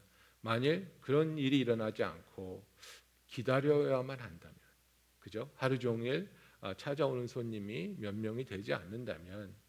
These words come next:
그 마음은 정말 무거울 수밖에 없습니다. 부지런히 문을 두드리고 컨택들에게 연락을 하고 "이런 것은 어떨까? 이런 것은 가능할까?" 물어봐도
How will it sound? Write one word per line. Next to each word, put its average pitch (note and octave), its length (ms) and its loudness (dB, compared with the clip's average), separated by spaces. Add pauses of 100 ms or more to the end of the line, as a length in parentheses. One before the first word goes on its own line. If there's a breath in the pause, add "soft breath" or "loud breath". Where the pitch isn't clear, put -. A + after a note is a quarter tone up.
(380 loud breath)
그 - 120 -4
마음은 B2+ 840 -4
정말 G#2+ 340 -6
무거울 C3 320 4
수밖에 - 360 -10
없습니다. - 540 -8 (380 soft breath)
부지런히 D3+ 480 4
문을 C3+ 400 4
두드리고 G#2 720 -2
컨택들에게 G#2+ 960 2
연락을 C3+ 560 6
하고 E2 480 -6 (560 loud breath)
"이런 C#3+ 260 6
것은 C3 380 2
어떨까? G2+ 720 2
이런 C3 280 4
것은 C#3 240 2
가능할까?" G#2+ 880 -2
물어봐도 G#2+ 800 2